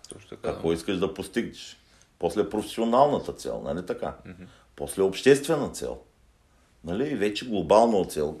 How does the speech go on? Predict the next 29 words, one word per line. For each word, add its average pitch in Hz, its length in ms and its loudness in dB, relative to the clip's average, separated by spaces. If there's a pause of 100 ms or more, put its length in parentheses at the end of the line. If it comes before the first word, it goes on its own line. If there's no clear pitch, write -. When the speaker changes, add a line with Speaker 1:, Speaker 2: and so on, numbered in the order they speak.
Speaker 2:
А, 80 100 2 (420)
какво 147 500 -2
ти - 240 -4
можеш 120 240 2
да 110 100 4
допринесеш 92 600 -2
въобще 95 320 -4
на 107 120 -2
световно 85 540 -4
ниво? 62 280 -6 (540)
Нали? 80 160 -6
На 67 120 -4
обществено 107 680 -4
и 117 40 -8
на 101 100 -8
световно 76 480 -6
ниво. 58 260 -12 (420)
Speaker 1:
Да. 101 100 -8 (440)
Speaker 2:
И 95 300 2 (380)
тази 110 340 2
цел, 110 360 6 (120)
като - 200 -8
почнеш 110 460 2
от 95 180 -6
личната, 92 540 0 (580)
а, 73 500 -2 (220)
нали, 85 360 0
аз 92 280 2
искам, 98 480 -2